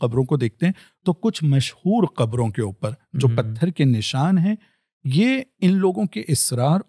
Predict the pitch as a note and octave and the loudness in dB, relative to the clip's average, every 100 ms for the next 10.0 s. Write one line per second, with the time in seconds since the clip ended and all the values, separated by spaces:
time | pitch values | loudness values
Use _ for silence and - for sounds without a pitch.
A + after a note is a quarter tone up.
0 | - D3+ C#3 C#3+ D3 D#3+ F#3+ - C3 A#2+ | -2 0 0 0 -2 -4 -4 -4 0 2
1 | D#3+ - B2+ G#2 A2 G#2+ - - B2 C3 | 2 0 -6 -6 -6 -6 -6 -6 -4 -2
2 | B2+ C3 - - C3 - D#3 - E3 C3 | -2 -4 -4 -2 -2 -2 -6 -2 -2 0
3 | G#2 G2+ D3 D#3 _ _ _ _ - F3+ | -4 -4 -4 -4 _ _ _ _ 2 2
4 | - B2 A2+ _ _ - D3+ - - D3 | 2 -4 -4 _ _ -4 -2 -2 -2 0
5 | C3 C3+ D#3 A3+ C4 F3 F#3+ C3+ E3+ - | 0 0 0 -2 -4 -2 -2 0 -2 0
6 | B3 B3 A#3+ - F3 D3+ D3 C#3 C3+ B2 | -2 -2 -4 -4 -2 2 2 2 0 0
7 | A#2 A2 B2 B2 A#2 B2+ C#3 C3+ C3+ C3 | -2 -2 -4 -4 -4 0 0 0 -2 -2
8 | A#2+ B2 B2+ A#2+ B2+ B2 B2 B2 A#2+ - | -2 0 -2 -2 -2 -2 -4 -6 -4 -2
9 | A#2+ A#2+ A#2 A2 B2 A2+ A2 C3 A2+ | -2 0 -2 -4 -6 -4 -2 -2 -2